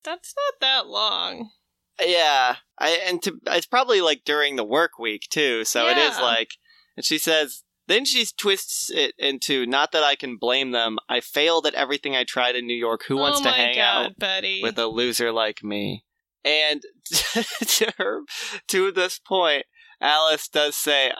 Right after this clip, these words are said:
Speaker 2: "Don't call yourself a loser. It looks like you've mostly been moping and waiting for people to call you."
Speaker 1: <laughs> Yeah.
Speaker 2: And, uh, Betty gets all, she's like, "Oh, what am I supposed to do? Stalk them?" And it's like, that's a big <laughs> jump from not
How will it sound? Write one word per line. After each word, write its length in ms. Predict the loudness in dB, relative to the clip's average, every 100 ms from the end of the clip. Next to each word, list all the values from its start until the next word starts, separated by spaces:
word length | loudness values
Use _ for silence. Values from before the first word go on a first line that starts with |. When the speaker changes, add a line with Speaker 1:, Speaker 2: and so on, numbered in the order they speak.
| -10 -4
Speaker 2:
"Don't 320 | 0 0 -2
call 160 | -2 0
yourself 380 | 0 -2 -4
a 40 | -2
loser. 460 | 0 0 0 0
It 240 | 0 0 -2
looks 260 | -2 -2
like 220 | 0 -2 -2
you've 160 | -4
mostly 380 | -2 -2 0 0
been 200 | 0 -2
moping 560 | 0 -2 0 0 0 -2
and 160 | -2
waiting 300 | 0 0 0
for 140 | -2 -4
people 360 | -2 -2 -2 -4
to 100 | -4
call 340 | -2 0 0
you." 360 | -2 -2 -4 -8
Speaker 1:
<laughs> 20 | _ _
Yeah. 560 | -8 -6 -4 -2 -2 -4 -6 _ _
Speaker 2:
And, 280 | 0 0 2
uh, 500 | 2 4 4 2 0 -4
Betty 380 | 0 0 0 -2
gets 240 | -2 -4 -2
all, 160 | 0
she's 300 | 0 -2 -2
like, 240 | 0 0 -2
"Oh, 200 | -6 -4
what 140 | -4 -2
am 60 |
I 40 | -2
supposed 260 | -4 -8
to 60 | -8
do? 240 | -4 -2 0
Stalk 600 | 0 0 2 0 0 -2
them?" 220 | -2 0
And 80 | -2
it's 120 | -2
like, 140 | -2 -2 0
that's 220 | 0 2
a 160 | -2 -2 _
big 220 | -4 -4 -4
<laughs> 60 |
jump 380 | -4 -2 0 -2 _
from 480 | -14 -4 -4 -4 -16 -16 -18 -12
not 320 | -2 0 0